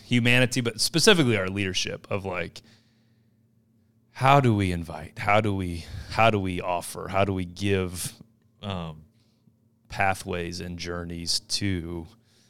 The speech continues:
others? Not so that, not, it's different than, like, shit rolls downhill mindset <laughs> that, that used to be this top down, like, "Well,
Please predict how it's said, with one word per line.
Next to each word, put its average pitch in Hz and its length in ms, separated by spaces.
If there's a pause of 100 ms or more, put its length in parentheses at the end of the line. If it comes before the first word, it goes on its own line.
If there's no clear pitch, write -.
(800)
others? 117 680
Not 127 280
so 165 120
that, 117 140 (400)
not, 131 280
it's 120 200
different 160 440
than, 117 160
like, 101 440 (260)
shit - 320
rolls 113 280
downhill 104 480
mindset 90 580 (340)
<laughs> - 340
that, 110 180
that 113 100
used 117 260
to 110 40
be 107 100
this 95 160
top 98 300
down, 92 340
like, 85 360 (460)
"Well, 101 440